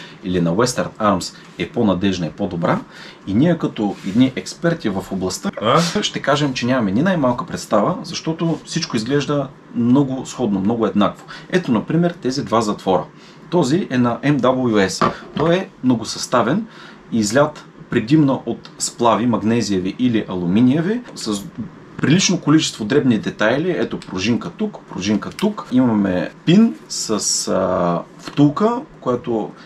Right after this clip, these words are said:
Speaker 1: с ролерче. И по абсолютно същия начин, ето този затвор на G H K, който е монолитен, излят от стомана, с единствена движеща се част, нозела, който също е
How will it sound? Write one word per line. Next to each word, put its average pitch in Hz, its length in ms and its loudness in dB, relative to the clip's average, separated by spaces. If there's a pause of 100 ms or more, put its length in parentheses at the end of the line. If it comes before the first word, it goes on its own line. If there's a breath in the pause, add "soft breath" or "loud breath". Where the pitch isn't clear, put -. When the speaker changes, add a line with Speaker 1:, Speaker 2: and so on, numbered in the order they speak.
(120 loud breath)
Speaker 1:
с - 240 -6
ролерче. 151 640 2 (680 loud breath)
И 220 200 2 (120)
по 139 100 4
абсолютно 185 400 0
същия 175 360 0
начин, 226 380 2 (320 loud breath)
ето 135 240 -4
този 139 320 2
затвор 113 340 0
на 107 140 2
G 120 200 2
H - 200 -4
K, 302 160 0 (220 loud breath)
който 165 340 2
е 135 40 4
монолитен, 131 720 4 (100)
излят 131 380 0
от 107 100 -8
стомана, 180 480 2
с 165 240 -6
единствена 139 520 2
движеща 110 440 -2
се - 160 -8
част, 151 400 0 (200 loud breath)
нозела, 139 580 2
който 151 400 0 (240 loud breath)
също - 420 -2
е 170 220 0